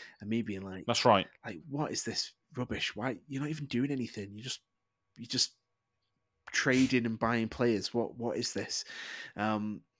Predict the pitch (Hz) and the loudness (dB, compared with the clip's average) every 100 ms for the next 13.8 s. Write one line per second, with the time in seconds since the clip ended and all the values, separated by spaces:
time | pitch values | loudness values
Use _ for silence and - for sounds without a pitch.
0 | _ - 120 120 120 120 107 117 - 123 | _ -10 -2 0 2 2 2 -2 -2 -2
1 | - - 92 85 98 _ _ _ - 110 | 0 -4 -6 -8 -12 _ _ _ -12 -8
2 | 107 - 135 127 120 - 156 151 147 135 | -6 -2 0 0 -2 -2 -2 2 4 4
3 | 135 - 131 135 139 143 - 123 120 143 | 2 2 4 4 4 2 0 -2 -2 -4
4 | - _ _ _ _ _ _ _ 113 101 | -10 _ _ _ _ _ _ _ 0 2
5 | - - 113 - 110 - - - _ _ | 0 0 -4 0 0 2 0 -4 _ _
6 | _ _ _ _ 120 - - 113 110 98 | _ _ _ _ 0 0 2 2 2 0
7 | 104 107 117 135 - _ _ _ 113 117 | 0 2 2 0 -6 _ _ _ -2 0
8 | 123 110 131 127 - - 104 107 - - | 0 2 4 4 2 -4 -6 -6 -8 -6
9 | 107 104 - - 107 104 107 - 107 104 | -4 -4 -4 0 2 2 0 0 0 0
10 | 110 107 - 98 104 - 104 104 107 98 | -4 -6 -2 0 0 -2 -2 0 0 4
11 | 104 98 - - - 110 - 107 110 - | 6 4 0 -8 -2 2 2 2 0 -2
12 | 107 101 - 98 - - - 104 98 - | -6 -6 -8 -8 -8 -8 -6 -2 0 2
13 | 113 113 - 110 101 98 107 | 2 2 0 0 -2 -4 -2